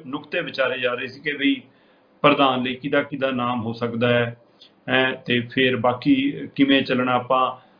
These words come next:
ਏਜੰਡਾ ਕੀ ਬਣਾਉਣਾ, ਸਟ੍ਰੈਟੇਜੀ ਕੀ ਹੋਵੇ। ਉਹਦੇ ਵਿੱਚੋਂ ਕੁਝ ਪਹਿਲੂ ਇਹ ਵੀ ਨਿਕਲ ਰਹੇ ਸੀਗੇ ਵੀ ਕਿ ਆਪਾਂ ਧਾਰਮਿਕ ਵਿੰਗ ਦਾ ਇੱਕ ਅੱਡ ਪ੍ਰਧਾਨ ਬਣਾ ਲਈਏ, ਰਾਜਨੀਤਿਕ ਵਿੰਗ ਦਾ ਅੱਡ ਪ੍ਰਧਾਨ ਬਣਾ ਲਈਏ, ਧਾਰਮਿਕ ਮਸਲਿਆਂ ਨੂੰ ਇੱਕ, ਅਹ, ਪ੍ਰਧਾਨ ਵਿੱਚ ਬ-, ਬ-, ਬਾਚੇ, ਰਾਜਨੀਤਿਕ ਮਸਲਿਆਂ ਨੂੰ ਦੂਸਰਾ ਬਾਚੇ,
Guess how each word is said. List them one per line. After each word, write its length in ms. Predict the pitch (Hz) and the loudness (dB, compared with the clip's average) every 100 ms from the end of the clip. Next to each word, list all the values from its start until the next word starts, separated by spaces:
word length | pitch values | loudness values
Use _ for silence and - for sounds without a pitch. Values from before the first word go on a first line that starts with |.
| - | -2
ਏਜੰਡਾ 320 | 123 127 127 135 | 2 4 6 6
ਕੀ 240 | - 135 | 4 -6
ਬਣਾਉਣਾ, 380 | 123 123 120 127 | -4 -4 -4 -6
ਸਟ੍ਰੈਟੇਜੀ 480 | 120 131 123 139 131 | -6 -6 -4 -6 -8
ਕੀ 240 | - 131 | -6 -4
ਹੋਵੇ। 380 | 123 127 123 120 _ _ - | -2 -2 -4 -6 _ _ -2
ਉਹਦੇ 160 | 160 | 2
ਵਿੱਚੋਂ 240 | 160 - 156 | 2 0 -4
ਕੁਝ 260 | - 165 | 0 0
ਪਹਿਲੂ 360 | - 139 143 156 | 2 2 2 2
ਇਹ 100 | 151 | 2
ਵੀ 100 | 160 | 2
ਨਿਕਲ 300 | 139 - 139 | 0 0 -2
ਰਹੇ 140 | 131 | 0
ਸੀਗੇ 220 | 135 147 143 | -2 0 0
ਵੀ 140 | 139 | 0
ਕਿ 420 | 139 139 135 135 - _ - _ - | 2 4 4 0 -8 _ -20 _ 0
ਆਪਾਂ 280 | 131 - 135 135 | 2 4 4 6
ਧਾਰਮਿਕ 380 | 156 123 127 139 | 4 4 -2 -6
ਵਿੰਗ 200 | 131 131 | -6 -2
ਦਾ 140 | 131 | -2
ਇੱਕ 160 | 123 123 | 0 -4
ਅੱਡ 140 | 113 | -4
ਪ੍ਰਧਾਨ 420 | - 151 143 123 | -6 -4 -2 -4
ਬਣਾ 160 | 127 127 | -4 -6
ਲਈਏ, 220 | 127 135 | -6 -8
ਰਾਜਨੀਤਿਕ 380 | 123 117 117 123 | -8 -10 -12 -18
ਵਿੰਗ 220 | 123 123 | -18 -8
ਦਾ 100 | 117 | -6
ਅੱਡ 140 | 113 117 | -4 -6
ਪ੍ਰਧਾਨ 380 | 143 139 131 | -6 -4 -4
ਬਣਾ 200 | 120 123 | -6 -6
ਲਈਏ, 360 | 123 127 127 123 - _ _ - | -6 -6 -10 -10 -16 _ _ 2
ਧਾਰਮਿਕ 380 | 143 120 120 135 | 4 4 0 -4
ਮਸਲਿਆਂ 420 | 127 - 131 131 | -8 -4 -2 -2
ਨੂੰ 220 | 131 139 | -4 -6
ਇੱਕ, 220 | 120 - | -8 -6
ਅਹ, 520 | 139 - 135 120 123 - - | -6 -6 -6 -4 -4 -8 -4
ਪ੍ਰਧਾਨ 320 | 139 131 123 | 2 2 2
ਵਿੱਚ 220 | 120 - | -4 -8
ਬ-, 340 | 160 139 110 - | -6 -6 -6 -12
ਬ-, 160 | 135 - _ - | -14 -16 _ 2
ਬਾਚੇ, 320 | 120 120 131 | 4 4 2
ਰਾਜਨੀਤਿਕ 340 | 120 123 127 131 | 4 2 0 -2
ਮਸਲਿਆਂ 300 | 117 127 123 | -2 -2 -2
ਨੂੰ 100 | 117 | -2
ਦੂਸਰਾ 280 | 120 139 | -2 0
ਬਾਚੇ, 460 | 127 127 123 127 120 | 2 2 0 -6 -8